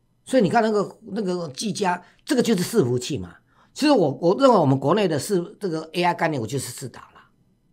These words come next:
台积电跟晶片有关系，技嘉、广达、伟创，哎，这个，这三个，技嘉、广达、伟创跟它连体婴呢，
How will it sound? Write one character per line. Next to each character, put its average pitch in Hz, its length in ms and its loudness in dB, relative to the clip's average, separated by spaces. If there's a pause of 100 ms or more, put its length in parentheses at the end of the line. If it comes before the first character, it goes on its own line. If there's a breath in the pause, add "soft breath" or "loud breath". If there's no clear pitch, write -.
(420)
台 131 160 -8
积 165 140 -4
电 165 200 2 (520)
跟 139 120 -2
晶 151 140 -4
片 135 160 -6
有 92 100 -12
关 107 200 -14
系， 101 280 -16 (260 soft breath)
技 214 260 -2
嘉、 175 180 4
广 113 340 -2
达、 104 240 -8 (580)
伟 92 120 -12
创， - 240 -10 (800)
哎， 240 140 4 (120)
这 240 160 -2
个， 165 80 2
这 220 160 -2
三 220 180 0
个， 175 120 -2
技 226 120 -6
嘉、 220 140 4
广 156 140 -2
达、 127 60 -2
伟 120 60 -2
创 165 120 -2
跟 170 100 -4
它 165 60 -2
连 139 180 0
体 101 160 -12
婴 117 200 -8
呢， 113 60 -14